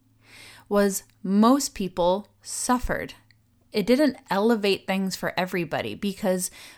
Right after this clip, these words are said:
most corporations, most big businesses that people work for have pharmacare plans that are pretty good.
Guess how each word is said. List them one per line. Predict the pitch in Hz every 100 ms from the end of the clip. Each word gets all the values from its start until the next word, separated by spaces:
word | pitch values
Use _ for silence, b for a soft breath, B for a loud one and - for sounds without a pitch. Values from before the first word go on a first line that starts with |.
| _
most | 196 208 240 339 -
corporations, | - 202 202 190 160 143 196 - 247 254 285 294 - B B
most | 180 190 220 262 277 - - 185
big | 180 220 190
businesses | 190 214 220 226 208
that | 202 -
people | 208 - 175
work | 151 - -
for | - 226 262 269 B B B
have | - 247 269 269
pharmacare | 233 202 208 - 180
plans | - 196 170 - - - -
that | 190
are | 214
pretty | - 196 202
good. | 208 226 90